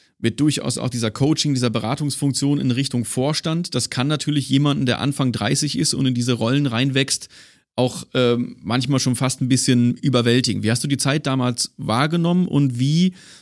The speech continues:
bist du, wenn wir jetzt vielleicht mal so ein bisschen, ähm, uns mal vorstellen, dass jetzt auch vielleicht selbst gerade junge Führungskräfte vielleicht zuhören, vielleicht, ähm,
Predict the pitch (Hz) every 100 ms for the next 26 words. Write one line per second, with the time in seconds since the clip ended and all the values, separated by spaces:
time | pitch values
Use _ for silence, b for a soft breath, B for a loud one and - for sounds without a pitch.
0 | B - 151 - 156 131 135 160 - 139
1 | 160 - 160 147 151 147 131 123 175 -
2 | 160 156 - B B B _ _ _ 139
3 | 143 139 - 143 151 123 143 156 - 147
4 | 135 135 139 - 127 - 127 131 127 139
5 | - 135 120 135 135 - 135 143 - -
6 | 131 - 131 127 123 - - 127 - 185
7 | 147 147 143 143 143 135 131 131 - B
8 | B B 131 127